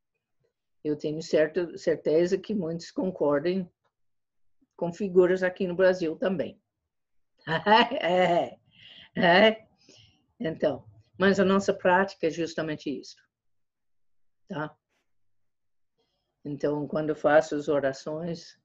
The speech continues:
né, eu procuro incluir todas essas figuras, né?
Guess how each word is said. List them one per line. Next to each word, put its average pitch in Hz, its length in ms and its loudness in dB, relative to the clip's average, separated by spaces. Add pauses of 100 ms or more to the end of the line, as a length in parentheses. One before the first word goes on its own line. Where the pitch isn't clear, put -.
(520)
né, 151 200 -18 (220)
eu 147 260 -8 (340)
procuro 156 440 -6
incluir 175 680 -2 (1300)
todas 180 420 4
essas 139 300 -4
figuras, 151 640 -6
né? 135 360 -8